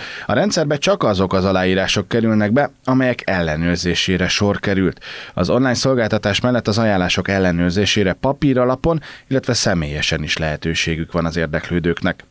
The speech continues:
A Nemzeti Választási Iroda a választások tisztaságának elősegítéséért és a közbizalom erősítéséért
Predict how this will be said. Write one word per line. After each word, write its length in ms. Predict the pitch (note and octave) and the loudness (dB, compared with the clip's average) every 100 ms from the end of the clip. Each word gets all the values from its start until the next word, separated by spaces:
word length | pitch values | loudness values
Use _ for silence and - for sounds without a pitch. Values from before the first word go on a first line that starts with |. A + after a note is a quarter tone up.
| - - | -20 -8
A 80 | - | -2
Nemzeti 340 | A#2+ E3 - | 2 2 2
Választási 540 | D#3+ D3+ C#3 C#3 - C#3 | 2 2 2 0 2 2
Iroda 220 | C#3+ A#2 | 2 2
a 40 | |
választások 580 | A2+ G#2+ F#2+ - F#2+ G2 | 2 0 0 0 0 0
tisztaságának 760 | G#2 - F#2+ - F2 F2+ F2+ F#2 | -2 -2 0 0 0 0 0 2
elősegítéséért 1160 | G2 F#2 - G2 G2+ G#2+ A2 - A#2 A2+ G#2+ | 2 2 2 0 -2 0 0 2 2 2 0
és 140 | G2+ F#2+ | 0 -2
a 60 | |
közbizalom 760 | F2+ A2 F#2 F2 F2 F2 F2 F#2+ | 0 0 0 0 0 2 2 2
erősítéséért 960 | G2 F#2 G#2+ G#2 G#2 F#2 G#2 G2 - | 2 2 0 0 0 2 2 2 -2